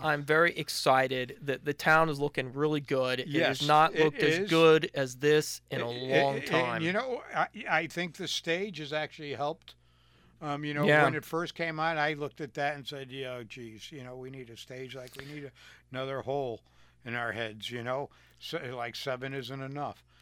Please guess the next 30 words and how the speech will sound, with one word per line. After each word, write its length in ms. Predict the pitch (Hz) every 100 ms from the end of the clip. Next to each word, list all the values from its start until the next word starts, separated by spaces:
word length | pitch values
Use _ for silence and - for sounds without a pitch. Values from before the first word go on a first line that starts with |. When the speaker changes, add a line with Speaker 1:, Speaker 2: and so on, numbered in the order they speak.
| -
Speaker 1:
Yeah. 220 | 160 139
Speaker 2:
But, 360 | 135 131 - 151
um, 340 | 131 127 131
it 260 | 156 139 151
actually 420 | 131 135 156 151
looks 240 | 147 147
like 220 | 160 147 165
it, 240 | 160 156 _ _
it's, 420 | - 165 143 - 165
uh, 240 | 139 135 - _ _
doing 280 | 143 165 156
things 300 | - 170 147
for 220 | - 165
the 80 | 151
citizens. 560 | - 170 170 175 180 147
I 140 | 131
don't 180 | 143 147
know 140 | 156
if 120 | 147
it's 200 | 151 -
making 340 | 170 160 151 156
any 160 | 156
money 400 | 151 185 208 208
or 160 | 165 131
it's 160 | 120 -
just 220 | 135 120
costing 400 | 156 180 - 196
the 80 | 175
town 340 | 156 170 165 170
money, 340 | 170 170 156